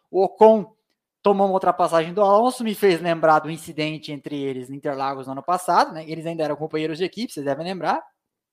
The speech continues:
e ele foi ali na linha um pouco além do razoável, né?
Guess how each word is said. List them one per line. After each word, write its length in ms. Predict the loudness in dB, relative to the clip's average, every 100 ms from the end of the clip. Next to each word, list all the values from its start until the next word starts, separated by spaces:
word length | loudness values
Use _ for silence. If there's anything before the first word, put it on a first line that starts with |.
| _ _
e 180 | 2 2
ele 280 | 4 0 -4 _ _ _ _ _ _ _ _ _ _ _ _ _
foi 260 | 4 8
ali 160 | 8 8
na 140 | 4
linha 520 | 2 2 4 4 2 -12 _ _ _ _ _ _ _ _ _
um 40 |
pouco 240 | -6 0 2
além 220 | 2 2
do 60 | 2
razoável, 600 | 0 6 6 4 0 -6
né? 200 | -6